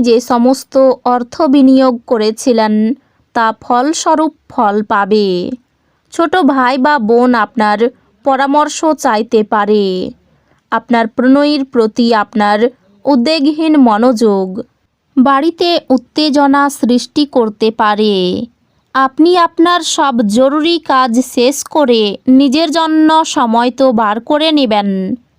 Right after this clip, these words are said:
কিন্তু এই সময়ের ব্যবহার আপনি আপনার হিসেবে করতে পারবেন না।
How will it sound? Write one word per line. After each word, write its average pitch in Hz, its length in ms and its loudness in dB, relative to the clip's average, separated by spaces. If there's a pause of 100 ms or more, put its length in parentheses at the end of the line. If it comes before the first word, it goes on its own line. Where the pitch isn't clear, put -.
(140)
কিন্তু 233 360 0 (540)
এই 285 240 0
সময়ের 277 600 0
ব্যবহার 240 640 0
আপনি 226 400 -2
আপনার 208 460 0 (460)
হিসেবে 285 480 2
করতে 254 440 -2
পারবেন 214 440 0 (160)
না। 196 200 0